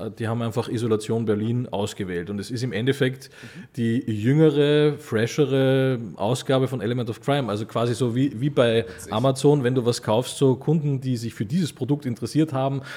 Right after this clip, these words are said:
Speaker 1: haben
Speaker 2: Ja.
Speaker 1: auch das hier gekauft, so in die Richtung.
Speaker 2: Ja, ja.
Speaker 1: Und es passt wirklich perfekt. Also wenn, äh, ich bin sofort Fan geworden von Isolation Berlin, ehrlich gesagt, weil ich mir dachte, wow, das ist ja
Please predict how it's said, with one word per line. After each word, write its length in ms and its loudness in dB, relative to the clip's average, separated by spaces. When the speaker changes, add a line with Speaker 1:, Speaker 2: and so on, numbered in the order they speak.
Speaker 1:
haben 220 4
Speaker 2:
Ja. 80 2
Speaker 1:
auch 200 4
das 240 2
hier 160 6
gekauft, 480 0
so 340 0
in 140 -4
die 60 -2
Richtung. 460 2
Speaker 2:
Ja, 120 2
ja. 200 -2
Speaker 1:
Und 100 2
es 120 2
passt 320 0
wirklich 380 -2
perfekt. 560 -2
Also 380 0
wenn, 320 -2
äh, 160 -10
ich 140 -16
bin 160 -2
sofort 360 2
Fan 160 0
geworden 320 2
von 120 -4
Isolation 520 -2
Berlin, 280 0
ehrlich 200 -2
gesagt, 240 -4
weil 80 -4
ich 80 -6
mir 120 -2
dachte, 320 -2
wow, 320 2
das 160 -4
ist 140 -4
ja 400 2